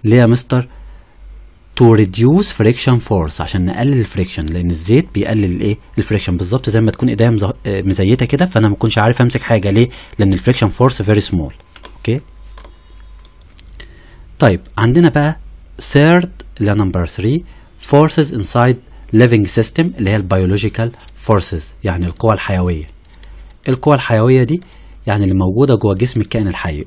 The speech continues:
inside living organism. عندي طبعًا في simple system زي اليوني سيلولار living organism زي البكتيريا، وعندي complex system such multicellular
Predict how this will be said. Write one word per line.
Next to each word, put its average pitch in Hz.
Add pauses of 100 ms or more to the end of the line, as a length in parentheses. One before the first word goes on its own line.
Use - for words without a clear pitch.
(140)
inside 110
living 107
organism. 85 (340)
عندي 135
طبعًا 101
في 85
simple 107 (140)
system 165 (400)
زي 98
اليوني 104
سيلولار 92 (320)
living 98
organism 90 (120)
زي 143
البكتيريا، 156 (3250)
وعندي 135
complex 127 (220)
system 95 (360)
such 135 (220)
multicellular 120